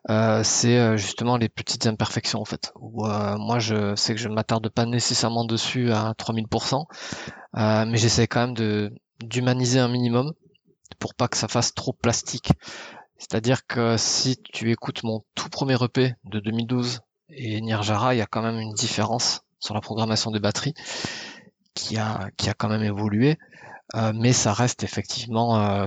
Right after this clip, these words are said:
quelque chose où on sent que c'est, euh, c'est pas humain, quoi. Il y a pas, il y a pas cette chaleur, en fait, euh, de batterie, quoi. Euh, mais je sais que si je dois faire appel à un batteur un jour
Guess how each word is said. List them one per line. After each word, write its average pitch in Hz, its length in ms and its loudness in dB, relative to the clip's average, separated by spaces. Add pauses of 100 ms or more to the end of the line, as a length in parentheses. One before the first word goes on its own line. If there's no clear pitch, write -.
quelque - 160 -8
chose 120 220 0
où 104 60 -4
on 101 140 -6
sent 117 280 -2
que 104 100 -4
c'est, 123 300 -2
euh, 101 220 0 (560)
c'est - 200 -8
pas 113 120 0
humain, 113 280 0
quoi. 104 140 -6 (880)
Il 107 60 -10
y 98 40 -4
a - 40 -8
pas, 110 300 4
il 104 60 4
y 104 40 4
a 98 40 0
pas 117 100 2
cette - 220 0
chaleur, 110 380 2
en 101 60 -2
fait, - 300 -2
euh, - 240 -4 (540)
de 110 120 -4
batterie, 107 300 -2
quoi. - 180 -8 (600)
Euh, 101 600 0 (600)
mais 113 240 0
je 104 160 0
sais - 220 2
que 113 160 0
si 120 600 2
je 104 100 -2
dois 107 180 2
faire 107 240 0
appel 110 240 2
à 110 60 4
un 107 60 2
batteur 107 360 2
un 107 80 2
jour 113 340 0